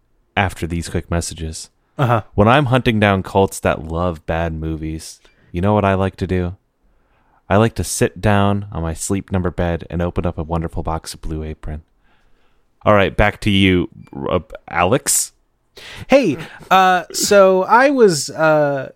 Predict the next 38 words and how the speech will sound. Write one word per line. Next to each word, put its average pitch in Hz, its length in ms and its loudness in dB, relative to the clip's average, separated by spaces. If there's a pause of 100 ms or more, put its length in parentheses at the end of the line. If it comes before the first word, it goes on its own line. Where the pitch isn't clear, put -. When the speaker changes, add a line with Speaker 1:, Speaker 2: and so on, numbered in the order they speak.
(680)
Speaker 2:
you 247 160 -2
ever 320 120 2
see, 202 140 -2
hey, 220 380 2
Riley, 190 320 4
I 214 60 2
got 185 100 6
a - 20 -2
question 110 280 -4
for 107 140 -2
you. 101 120 -4 (160)
You 202 100 0
ever 320 120 4
Speaker 1:
Yeah. 117 120 4
Speaker 2:
see 190 240 2
a 147 120 2
bad 139 300 4
movie? 117 360 -4 (1400)
Speaker 1:
What's 185 260 2
a 202 40 -2
bad 170 260 4
movie? 165 240 4
Is 92 100 2
that, 147 140 2
like, 160 100 0
a 139 80 2
podcast 156 600 0
for 143 80 0
your 92 180 4
eyes? 131 480 2 (480)
Speaker 2:
Uh, 196 160 -2
yeah, 202 380 2
so, 202 640 4
uh, 185 380 4
it's 185 180 -2
just 226 300 2
like 160 280 2
that. 147 280 4